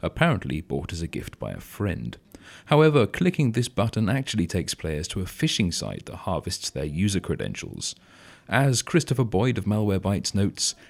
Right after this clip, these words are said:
keen Warcraft players will notice the email is branded with Battle dot net, the name of Blizzard's online gaming service, but this name has just been retired, which may well set off a few alarm bells. World of Warcraft players aren't the only ones to be suffering.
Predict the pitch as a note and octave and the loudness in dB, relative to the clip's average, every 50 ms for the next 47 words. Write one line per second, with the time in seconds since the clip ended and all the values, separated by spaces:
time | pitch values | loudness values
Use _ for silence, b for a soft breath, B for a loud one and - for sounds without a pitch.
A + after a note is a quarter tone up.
0 | B B - - E3 D#3+ C3+ G#2 G#2+ A2+ A#2 - - A2+ G#2 G2 F#2+ - - - | B B -4 -2 0 2 2 2 2 2 2 2 2 2 2 2 0 -2 -4 -2
1 | F#2 F#2 F#2 F#2 F2+ - - F2 E2+ F2 F2+ G2+ G#2 - - G2+ - - D2 C#2 | 0 2 2 2 0 -2 -4 -4 -2 0 2 0 0 0 -2 -4 -4 -4 -4 -2
2 | E2+ F#2 E2+ E2+ D#2+ D#2+ E2 E2+ - - - D#2 E2 F2 F2 - - - D2 D#2 | 0 0 0 0 0 -2 -2 -4 -6 -2 -2 0 0 0 -2 -4 -6 -8 -8 -8
3 | - - F2 F2 - - - C#2 B1+ B1+ - - - A#1 B1 - - - B B | -2 0 0 0 0 -2 -6 -4 -4 -6 -8 -8 -6 -8 -8 -8 -8 -14 B B
4 | B B B - A2+ B2+ C3 C3 A2 F#2 F2+ - F#2 G2 F#2+ F#2+ G2 F#2 - - | B B B 4 4 6 6 6 4 2 2 2 2 2 2 2 2 0 0 -2
5 | - D#2+ D#2+ B1+ A#1+ C2 C#2+ C#2+ - E2 F#2+ F#2+ F2+ D2+ C#2 - - B1+ G#1+ - | -4 -4 -4 -4 -4 -4 -4 -2 2 2 4 4 4 2 0 -2 -4 -4 -4 -4
6 | - - - - - B B B B B - G#2+ A2 B2 F3 - - F#2+ F2 D#2+ | -6 -6 -6 -8 -10 B B B B B 0 2 4 4 2 2 2 0 0 2
7 | D#2+ E2 E2 - A#2 G#2+ - F#2 E2 - - D#2 C#2+ C#2+ D2 - - - - B2 | 0 0 0 0 0 0 0 0 -4 -4 -4 -4 -4 -4 -4 -6 -4 -2 0 0
8 | G#2 D#2+ A#1+ - - - - - - - - G2 F#2+ E2+ F#2+ A2+ G2 C#2 - - | 0 -2 -4 -6 -10 -12 -10 -10 -10 -6 -4 -4 -4 -2 -2 -2 -2 -2 -4 -4
9 | - F#2 - - F2+ - F#2+ - - - G#1 G1+ A#1+ D2 D#2 D#2 D#2+ D#2+ - - | -4 -4 -6 -6 -4 -2 -2 -2 -2 -4 -4 -2 -2 -2 -2 -2 -2 -4 -4 -6
10 | G1+ G1+ G1+ G1+ - - - b b b b b b b b - C3 C#3+ D3+ D3 | -6 -8 -8 -10 -10 -12 -14 b b b b b b b b 4 6 8 8 8
11 | A#2 F#2+ - - A#2+ D#3 E3+ - - E2 C#2+ C#2+ - - - D#2+ D#2 E2 F#2 F#2 | 8 6 4 4 4 4 4 4 2 2 2 0 -2 -6 -4 -2 0 0 0 2
12 | F#2+ G2 G#2 F2+ F2+ F#2 G2 C3 D#3 D#3+ A#2+ - - C2+ - - - - - - | 4 4 4 4 4 4 6 6 6 6 4 4 0 -2 -4 -4 -6 -6 -4 -4
13 | - - - A#1 - - G1+ G1+ - - - F#2 | -2 -2 -4 -4 -6 -6 -8 -8 -8 -8 -10 -12